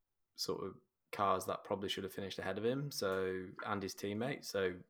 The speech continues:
yeah, I think, I think, and when your teammate's Lewis Hamilton and you're beating a faster car in the Ferrari, and they were in con-, you know, he's in contention for second place up until the last race of the season in that car. Um,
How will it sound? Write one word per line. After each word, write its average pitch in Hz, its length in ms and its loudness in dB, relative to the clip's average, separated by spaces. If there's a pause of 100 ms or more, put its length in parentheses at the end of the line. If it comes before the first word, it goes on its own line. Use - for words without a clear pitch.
(140)
yeah, 98 280 -2
I 98 100 0
think, - 320 -8 (540)
I - 40 -6
think, 95 180 -4 (180)
and 110 140 4
when 120 120 8
your 113 100 4
teammate's 110 340 2
Lewis 104 220 2
Hamilton 104 380 0
and 95 120 -4
you're 95 100 -4
beating 95 440 -6 (120)
a 104 60 -8
faster - 340 -4
car 98 280 0
in 95 80 -4
the 95 60 -6
Ferrari, 98 600 -4 (580)
and 110 160 4
they 107 40 8
were 104 80 8
in 104 120 4
con-, - 200 0
you 131 80 0
know, 123 140 6
he's 98 120 4
in 135 80 0
contention 120 540 0
for - 120 -8
second 101 360 -2
place 104 340 0
up - 120 -12
until 98 180 -2
the 95 80 4
last 98 300 2
race 92 220 -2
of - 40 -8
the 92 60 -8
season 113 420 -4 (560)
in 98 200 0
that 110 280 8
car. 113 420 2 (600)
Um, 90 520 0